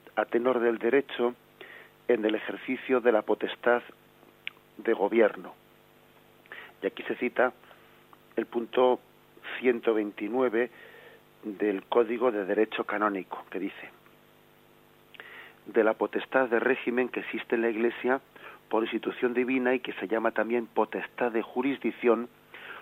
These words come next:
son sujetos hábiles, conforme a las normas de las prescripciones del derecho, los que han sido sellados por el orden sagrado". Es decir, que en primer lugar, pues esa potestad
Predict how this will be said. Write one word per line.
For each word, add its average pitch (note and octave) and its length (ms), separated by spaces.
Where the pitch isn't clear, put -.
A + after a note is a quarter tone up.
son D3+ 160
sujetos - 580
hábiles, B2 480
conforme A#2 460
a - 20
las G2+ 160
normas A#2 400
de G2 60
las F#2+ 140
prescripciones A#2+ 680
del B2 100
derecho, A#2+ 500
los G2 180
que D3 120
han D3+ 180
sido D3+ 200
sellados B2+ 480
por G#2+ 180
el G2+ 120
orden B2 340
sagrado". F#2 500
Es G2+ 60
decir, G2 240
que G#2+ 120
en F#2+ 60
primer G#2+ 280
lugar, A#2+ 320
pues G2+ 160
esa A2 160
potestad G#2+ 500